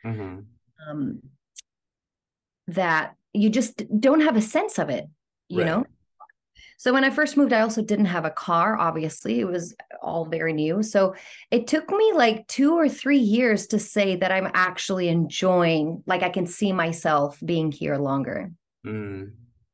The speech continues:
Speaker 2: Um, that being said, it's not, I mean, the weather is perfect. It's very similar to back home, which I think for me, uh, it, it made me feel,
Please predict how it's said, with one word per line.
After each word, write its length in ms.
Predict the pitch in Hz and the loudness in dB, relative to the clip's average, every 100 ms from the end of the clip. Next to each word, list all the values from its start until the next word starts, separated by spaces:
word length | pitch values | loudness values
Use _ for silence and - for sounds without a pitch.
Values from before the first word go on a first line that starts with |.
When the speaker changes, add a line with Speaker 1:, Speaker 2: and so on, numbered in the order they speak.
| _ _ 202 | _ _ -2
Speaker 2:
Um, 840 | 202 190 185 175 180 175 165 - _ _ _ _ _ _ _ _ _ _ _ _ _ 190 | 2 2 2 2 2 0 -2 -6 _ _ _ _ _ _ _ _ _ _ _ _ _ -4
that 300 | 208 339 403 | 2 2 4
being 180 | 359 226 | 2 2
said, 520 | - 247 240 208 - | 2 2 4 4 2
it's 260 | 226 220 | 0 2
not, 380 | 254 254 254 247 - | 2 4 2 0 2
I 80 | 214 | 4
mean, 360 | 240 233 220 - - _ | 6 4 2 -2 -12 _
the 120 | 208 | -4
weather 300 | 185 202 214 | -2 -2 0
is 200 | 180 165 | -2 -6
perfect. 720 | - - 196 190 220 240 - - - - - | -10 -6 -6 -2 -2 -2 -6 -20 -20 -10 -2
It's 220 | 220 208 | -2 -2
very 380 | 190 220 233 226 | 0 2 2 0
similar 580 | - 220 214 202 196 | 0 4 4 4 0
to 300 | 196 - 214 | -4 -4 -2
back 260 | 180 175 175 | 0 -2 -4
home, 340 | 180 170 190 | -2 0 0
which 180 | 196 190 | 0 -2
I 60 | 185 | -4
think 260 | 190 180 - | -4 -6 -6
for 180 | 190 | -6
me, 500 | 180 180 175 170 170 - _ _ _ _ _ _ _ _ _ - | -4 -4 -4 -4 -6 -12 _ _ _ _ _ _ _ _ _ -10
uh, 100 | - - | -8 -4
it, 160 | - 240 | 2 4
it 120 | 233 | 8
made 280 | 233 240 240 | 8 6 6
me 140 | 220 | 4
feel, 1000 | 214 - 220 208 196 190 185 180 160 | 2 -2 0 2 4 4 4 2 0